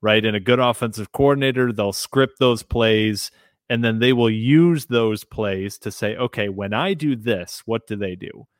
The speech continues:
When I do this, what do they do?" It's not just a script for the sake of, These are our best plays. We're gonna go score fourteen points 'cause our first two drives are gonna be awesome.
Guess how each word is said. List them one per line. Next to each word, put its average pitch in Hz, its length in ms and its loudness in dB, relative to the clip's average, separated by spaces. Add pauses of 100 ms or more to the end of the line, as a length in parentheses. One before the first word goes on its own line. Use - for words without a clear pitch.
(200)
When 113 200 -4
I 127 120 0
do 120 160 0
this, 139 480 2
what 110 200 -2
do 104 120 -4
they 98 200 -4
do?" - 300 -14
It's 123 220 -6
not 156 260 -2
just 143 300 -4
a 110 40 -2
script - 440 -4
for 113 160 -6
the 104 100 -6
sake 123 300 -4
of, 101 120 -4
These 131 220 0
are 123 120 0
our 113 80 -2
best 110 280 -6
plays. 123 320 -2
We're 113 140 -6
gonna 110 180 -6
go 110 200 -2
score 107 560 -2 (500)
fourteen 110 560 -4
points 131 380 -2
'cause 101 180 -8
our 101 100 -4
first - 320 -6
two 104 140 -4
drives 117 340 -4
are 107 80 -6
gonna 95 160 -10
be 92 140 -8
awesome. 101 600 -10